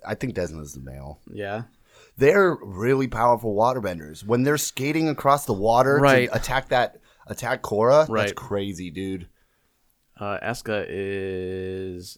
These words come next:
Speaker 2: yeah, is Aubrey Plaza.
Speaker 1: Okay.
Speaker 2: Is the, is the
Speaker 1: Desna doesn't really, he's not really a focus at all. He's just kind of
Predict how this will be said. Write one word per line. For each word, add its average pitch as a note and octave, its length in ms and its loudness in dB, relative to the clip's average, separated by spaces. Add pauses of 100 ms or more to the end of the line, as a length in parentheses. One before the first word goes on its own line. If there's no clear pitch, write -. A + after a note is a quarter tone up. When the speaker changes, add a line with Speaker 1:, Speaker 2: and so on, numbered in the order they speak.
Speaker 2:
yeah, C#2+ 300 -8
is - 260 -18
Aubrey - 200 -14
Plaza. - 380 -14
Speaker 1:
Okay. - 200 -10
Speaker 2:
Is F#2+ 160 -8
the, D2 340 -10
is - 120 -18
the C#2 180 -16 (880)
Speaker 1:
Desna G3 360 6
doesn't A#2+ 300 2
really, G2 280 0
he's D3 320 -6
not D3+ 160 2
really A#2 220 4
a E2 60 -4
focus D2+ 480 -10
at C#2+ 140 -10
all. C#2 340 -8
He's A2+ 200 -4
just A#2 140 -8
kind G2+ 220 -4
of F2+ 200 -4